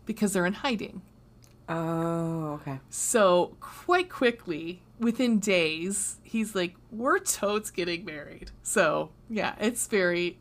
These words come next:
Speaker 1: it's, I very much enjoyed it. It was very female empowerment.
Speaker 2: Uh, I also like, I, I clicked on the link.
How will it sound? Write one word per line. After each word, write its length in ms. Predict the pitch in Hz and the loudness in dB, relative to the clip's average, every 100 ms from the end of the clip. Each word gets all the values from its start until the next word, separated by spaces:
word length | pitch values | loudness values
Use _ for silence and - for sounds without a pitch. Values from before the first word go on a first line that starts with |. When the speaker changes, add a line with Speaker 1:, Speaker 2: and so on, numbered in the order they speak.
| - | -4
Speaker 1:
it's, 420 | 202 202 - - - - - - - - - - | -2 0 -4 -6 -10 -20 -20 -20 -20 -20 -20 -6
I 200 | 175 175 | 0 2
very 380 | 175 175 156 147 | 4 2 2 0
much 220 | 160 147 160 | -2 -6 -8
enjoyed 300 | 156 - 175 | -8 -6 -6
it. 160 | 175 | -6
It 100 | 175 | -2
was 160 | 170 160 | -2 -2
very 280 | 180 156 151 - | -4 -4 -4 -6
female 360 | 170 156 143 | -4 -4 -6
empowerment. 440 | 147 - - - - - - - - - | -8 -10 -12 -12 -16 -18 -20 -20 -20 -4
Speaker 2:
Uh, 240 | 147 147 - | 2 2 2
I 120 | 151 | 4
also 400 | 156 233 269 - 330 | 4 4 2 -2 -2
like, 460 | 202 147 143 - - | 2 2 0 -4 -4
I, 260 | 131 143 135 - | 0 2 2 0
I 300 | 139 139 131 - | 2 0 -4 -12
clicked 300 | - 147 139 | -6 -6 -2
on 100 | 139 | -4
the 80 | 123 | -2
link. 400 | 120 120 110 - | -2 -2 -6 -10